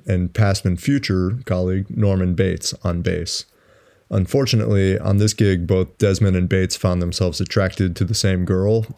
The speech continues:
uh, one Peggy Nilsson, which created a bit of rivalry between the two musicians.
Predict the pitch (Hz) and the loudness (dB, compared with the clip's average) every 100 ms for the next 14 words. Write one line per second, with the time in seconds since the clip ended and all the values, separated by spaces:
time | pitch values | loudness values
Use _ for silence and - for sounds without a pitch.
0 | - 90 87 92 92 90 90 - 98 95 | -6 -2 -2 -2 -2 -2 -4 0 0 2
1 | 90 98 107 - 90 113 - - - - | 0 2 0 0 0 -2 -4 -20 -20 -20
2 | - - - 107 - 120 104 98 95 90 | -20 -10 -2 -2 2 2 4 4 2 0
3 | - 110 98 90 92 92 90 87 90 92 | 0 2 2 2 0 2 0 -2 -2 -4
4 | - 90 87 - 90 85 87 87 90 87 | -4 -2 -2 -4 -4 -2 -4 -4 -6 -8